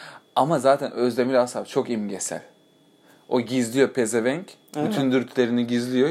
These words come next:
Speaker 2: Her şeyi gizliyor.
Speaker 1: Her şeyi duygusal algılıyoruz. Ama cinsellik dürtülerini de gizliyor, imgeselleştiriyor.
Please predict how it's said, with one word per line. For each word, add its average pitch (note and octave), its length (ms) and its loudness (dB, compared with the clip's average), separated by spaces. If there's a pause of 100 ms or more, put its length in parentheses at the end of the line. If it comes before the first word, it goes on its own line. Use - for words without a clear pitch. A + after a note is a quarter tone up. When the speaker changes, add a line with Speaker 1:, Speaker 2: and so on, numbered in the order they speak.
Speaker 2:
Her D#3+ 180 2
şeyi D#3 240 -4
gizliyor. D3 200 0
Speaker 1:
Her D3 220 10
şeyi D#3 340 2
duygusal C#3 440 4
algılıyoruz. A2 800 4 (540)
Ama C#3 500 4 (480)
cinsellik B2+ 560 4
dürtülerini C3 480 0
de C3 100 2
gizliyor, A#2+ 540 0
imgeselleştiriyor. A2+ 1000 0